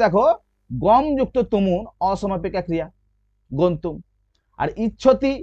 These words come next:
সমাপিকা ক্রিয়া। ইচ্ছতিটা কি আসবে? সমাপিকা ক্রিয়া ইচ্ছতি। হ্যাঁ, পান করিতে বা পান করার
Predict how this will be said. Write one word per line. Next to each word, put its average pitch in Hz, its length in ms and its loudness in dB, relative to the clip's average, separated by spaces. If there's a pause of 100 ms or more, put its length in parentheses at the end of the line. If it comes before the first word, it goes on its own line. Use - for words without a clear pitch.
(340)
সমাপিকা 196 580 -4
ক্রিয়া। 175 180 2 (100)
ইচ্ছতিটা 202 400 -4
কি 208 140 -4
আসবে? 262 220 6 (420)
সমাপিকা 175 580 -6
ক্রিয়া 151 180 -14 (440)
ইচ্ছতি। 151 400 -10 (880)
হ্যাঁ, 277 200 -6 (480)
পান 262 240 8 (160)
করিতে 285 300 4 (100)
বা 240 80 6 (120)
পান 262 160 8 (120)
করার 262 200 2